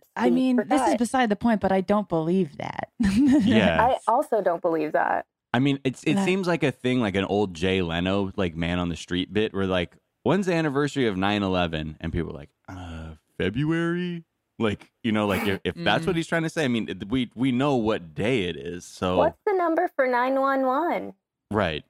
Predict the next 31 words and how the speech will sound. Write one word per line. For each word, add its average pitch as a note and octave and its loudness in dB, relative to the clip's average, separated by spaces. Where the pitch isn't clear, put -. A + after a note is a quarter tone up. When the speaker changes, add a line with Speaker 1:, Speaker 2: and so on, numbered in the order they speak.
Speaker 3:
September B2 2
Speaker 2:
<laughs> A2+ 0
Speaker 3:
eleventh. F2 -2
Huh? D#3 2
Yeah, F2+ 0
well, F3+ -4
good E3 -2
for D#3 -2
them. B2 0
And F2 -2
I, F#2 -2
I E2 -4
hope G2+ -4
the E2+ -4
people F#2 -4
whose E2 -8
lives D#2+ -6
were E2 -6
lost, D#2+ -6
uh, D#2+ -6
don't D#2+ -10
feel E2 -12
that D2+ -16
this - -18
is E2 -10
a E2 -8
flippant F2 -10
homage G2 0
to F2+ -2
their F2 -2
lives. E2 -2